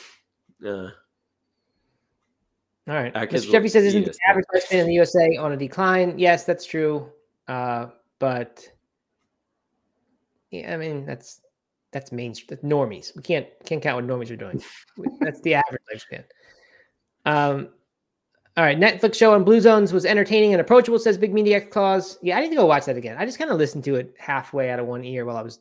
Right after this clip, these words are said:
Speaker 2: doing other stuff. Um, but I'd like to go watch it 'cause I do like the Blue Zone stuff. And Kate thought we'd have flying cars by twenty twenty.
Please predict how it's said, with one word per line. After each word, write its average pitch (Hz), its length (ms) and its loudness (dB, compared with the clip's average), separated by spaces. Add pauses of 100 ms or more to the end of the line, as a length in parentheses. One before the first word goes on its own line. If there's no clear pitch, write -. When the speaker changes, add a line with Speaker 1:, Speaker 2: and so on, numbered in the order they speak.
Speaker 2:
doing 123 180 -6
other 120 140 -10
stuff. - 360 -14 (260)
Um, 107 340 -14 (440)
but 147 100 -4
I'd 175 80 0
like 185 120 -6
to 151 60 -10
go 123 120 -8
watch - 180 -12
it - 60 -20
'cause 151 100 -12
I 170 60 -2
do 185 100 2
like 131 120 0
the 113 100 -16 (180)
Blue 120 120 -18
Zone 101 160 -20
stuff. - 180 -20 (840)
And 139 140 -8
Kate 185 240 2
thought 175 120 2
we'd 165 100 -2
have 151 120 -2
flying 156 340 -2
cars 160 300 0
by 151 140 -2
twenty 143 300 -8
twenty. 170 480 -4